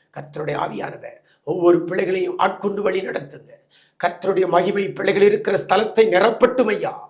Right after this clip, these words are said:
கர்த்தருடைய ஆவியானவர் பிள்ளைகளை ஆட்கொண்டு வழி நடத்துவீரா. இப்பொழுது கூட வேத வசனத்தை வாசித்து தியானிக்க போறோம். எங்களோடு பேசுங்க, கிருபைகள் பெருகட்டும். மீட்பர் இயேசுவின் மூலம் ஜெபிக்கிறோம் நல்ல பிதாவே,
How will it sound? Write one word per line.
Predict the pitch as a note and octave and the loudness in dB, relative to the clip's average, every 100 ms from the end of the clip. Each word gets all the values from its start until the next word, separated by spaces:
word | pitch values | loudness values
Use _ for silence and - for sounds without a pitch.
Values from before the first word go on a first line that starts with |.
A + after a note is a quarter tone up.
| _ _ _ - | _ _ _ -4
கர்த்தருடைய | F#3 - A3 G#3 | -4 0 2 2
ஆவியானவர் | F#3+ A3+ G#3+ G#3 G3+ - | 2 2 2 2 0 0
பிள்ளைகளை | G#3 A3 G#3+ - | 2 4 4 4
ஆட்கொண்டு | - - - A3 - | 2 2 2 2 2
வழி | A3 C4+ | 0 2
நடத்துவீரா. | C#4 C#4 B3 - - - - _ C#3+ | 0 0 -6 -8 -12 -14 -18 _ -16
இப்பொழுது | - D3 C#3+ C#3+ | -14 -14 -14 -14
கூட | B2+ - _ _ _ - | -16 -16 _ _ _ -6
வேத | C#3+ D3+ | -6 -6
வசனத்தை | C#3+ D3+ D3 C#3+ | -10 -10 -10 -8
வாசித்து | D#3+ - D3 E3 | -8 -8 -12 -16
தியானிக்க | D3 D#3 F#3 F3+ - | -8 -4 -4 -6 -12
போறோம். | - - - _ _ - | -18 -20 -20 _ _ -10
எங்களோடு | F3 G3+ A3 A#3 - | 2 8 8 8 4
பேசுங்க, | D#3+ C#3+ - - - - | -2 -4 -8 -16 -20 -6
கிருபைகள் | G3+ G3 D3 B2 - | -2 -2 -2 -10 -16
பெருகட்டும். | A#2+ A2 - _ _ _ _ _ - | -18 -18 -20 _ _ _ _ _ -4
மீட்பர் | G3+ G#3 A3+ A3+ | -4 4 8 8
இயேசுவின் | A3+ A3 G#3 G3 | 6 0 -4 -6
மூலம் | E3+ - | -10 -10
ஜெபிக்கிறோம் | D#3+ C#3+ C3 C#3+ | -16 -16 -18 -16
நல்ல | - - - - | -16 -10 -6 -6
பிதாவே, | - - - - _ | -8 -20 -20 -20 _